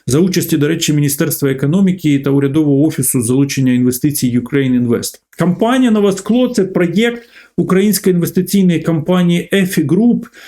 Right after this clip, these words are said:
яка передбачає будівництво першого великого сучасного заводу з виробництва цього флот скла в Україні. Ця ініціатива обіцяє стати майданчиком для залучення стратегічних інвестицій в розвиток промисловості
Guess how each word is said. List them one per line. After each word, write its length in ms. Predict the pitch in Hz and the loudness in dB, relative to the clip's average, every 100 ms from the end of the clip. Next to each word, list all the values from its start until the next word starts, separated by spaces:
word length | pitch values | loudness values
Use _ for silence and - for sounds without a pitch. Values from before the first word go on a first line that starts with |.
| - | -8
яка 180 | 143 196 | -4 -2
передбачає 1120 | 190 180 156 165 160 214 214 190 170 160 151 147 | -2 -2 0 -2 0 0 2 2 2 0 -2 -2
будівництво 680 | 151 143 165 175 185 185 | -2 0 2 2 0 0
першого 440 | 147 220 202 - 151 | 0 0 0 -2 2
великого 380 | 170 185 160 135 | 2 2 0 -2
сучасного 540 | 143 170 156 151 143 | -2 -2 -2 -2 -2
заводу 480 | 127 139 175 240 175 | 0 0 0 2 0
з 80 | 135 | 0
виробництва 540 | 147 156 185 160 143 | 0 0 0 0 0
цього 200 | 180 156 | 0 0
флот 340 | 151 175 165 156 | 0 0 0 -2
скла 400 | - 151 160 - - _ 151 | -2 -2 -2 -6 -18 _ -2
в 40 | |
Україні. 580 | 147 151 147 123 110 110 - - | 0 0 0 0 0 -4 -12 -8
Ця 400 | - 233 233 233 | 0 2 2 2
ініціатива 840 | 208 190 185 190 190 262 247 190 | 2 2 2 0 2 0 2 0
обіцяє 420 | 160 170 214 226 220 | 0 0 0 0 0
стати 380 | - 214 208 | 0 0 0
майданчиком 800 | 180 180 180 196 233 226 - 156 | 2 2 0 0 0 -2 -2 -2
для 140 | 147 147 | 0 0
залучення 480 | 156 190 - 180 165 | 0 0 2 0 0
стратегічних 720 | 170 156 170 185 - 170 165 | -2 0 0 0 0 0 0
інвестицій 540 | 156 156 233 233 202 | 0 0 0 0 0
в 80 | 147 | 2
розвиток 360 | 180 175 156 | 2 0 -4
промисловості 800 | - 151 147 190 202 190 - 143 | -2 -2 0 0 0 0 -2 -4